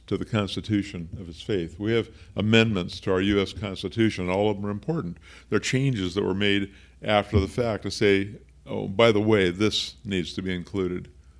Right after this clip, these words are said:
Okay, so they're all important to us. But is there a reason why we might want to make amendments to our faith in Jesus? I don't think so. He's absolute. He doesn't need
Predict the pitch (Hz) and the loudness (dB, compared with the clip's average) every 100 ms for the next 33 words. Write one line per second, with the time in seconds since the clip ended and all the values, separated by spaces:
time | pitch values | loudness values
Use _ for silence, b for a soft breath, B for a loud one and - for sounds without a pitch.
0 | b b b - - - 98 90 95 - | b b b -20 -20 -14 -10 -8 -10 -16
1 | - - - 104 101 107 101 95 120 117 | -20 -12 -2 0 2 0 -4 -6 -8 -8
2 | 104 - 90 90 - - b b b b | -10 -10 -8 -8 -12 -18 b b b b
3 | - - 107 98 - - _ _ 110 98 | -20 2 4 4 0 -16 _ _ -2 2
4 | 110 98 95 104 117 127 160 147 107 104 | 2 2 2 2 0 -2 -6 -2 0 0
5 | 107 107 107 107 104 101 101 95 90 95 | 0 -2 -2 -2 -4 -2 -2 -2 -4 -4
6 | 107 127 151 - - 92 85 101 107 131 | -4 -4 -8 -10 -8 -8 -6 -6 -6 -8
7 | 104 98 101 110 180 - - - 120 151 | -10 -8 -8 -10 -16 -18 -20 -20 -16 -12
8 | 110 143 - 82 90 92 - b b b | -10 -10 -10 -12 -12 -18 -20 b b b
9 | - 139 131 107 - 98 120 92 92 110 | -6 -2 -2 -2 -4 -4 -2 -6 -6 -6
10 | 127 107 98 117 110 95 | -4 -4 -4 -2 -2 -4